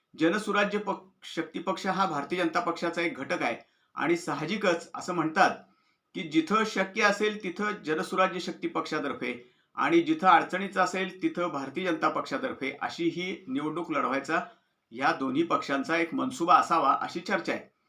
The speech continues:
त्यामुळे साहजिकच दोन, दोघांची भूमिका एकमेकाला पूरकच राहील आणि भारतीय जनता पक्ष ही कोणत्याही परिस्थितीत ही निवडणूक आपल्या जिंकायची महापालिकेची या निश्चयानंच उतरणार यात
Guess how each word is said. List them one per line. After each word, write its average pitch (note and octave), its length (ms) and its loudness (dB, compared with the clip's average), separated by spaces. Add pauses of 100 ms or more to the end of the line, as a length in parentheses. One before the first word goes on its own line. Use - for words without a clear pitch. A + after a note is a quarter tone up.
(180)
त्यामुळे E3+ 240 2
साहजिकच F3+ 580 0
दोन, D#3+ 400 4
दोघांची F#3 460 0
भूमिका E3 540 2
एकमेकाला D#3+ 460 0
पूरकच E3+ 480 -2
राहील A2+ 220 2 (600)
आणि F3 460 0
भारतीय C3 440 -4
जनता F3 260 0
पक्ष E3 300 -4
ही F3 340 -2
कोणत्याही D#3+ 540 -2
परिस्थितीत D#3+ 540 0 (580)
ही F3 80 0
निवडणूक E3+ 520 2 (320)
आपल्या D#3 640 2 (240)
जिंकायची C3+ 580 0 (120)
महापालिकेची B2+ 760 -2
या D3 160 -2
निश्चयानंच E3+ 600 -2
उतरणार F3 380 0
यात E3+ 140 0